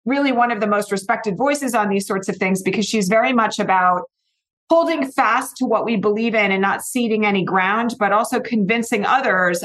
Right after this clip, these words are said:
of why our positions matter and make a difference in the lives of everyday Americans. She's a real straight shooter. I had a great opportunity to see her speak a few years ago, and it really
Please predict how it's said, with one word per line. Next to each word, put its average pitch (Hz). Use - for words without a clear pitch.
of 185
why 196
our 190
positions 196
matter 185
and 185
make 185
a 185
difference 202
in 170
the 170
lives 170
of 175
everyday 170
Americans. 156
She's 190
a 196
real 185
straight 185
shooter. 208
I 202
had 220
a 180
great 202
opportunity 202
to 175
see 175
her 185
speak 190
a 214
few 202
years 190
ago, 190
and 180
it 160
really 196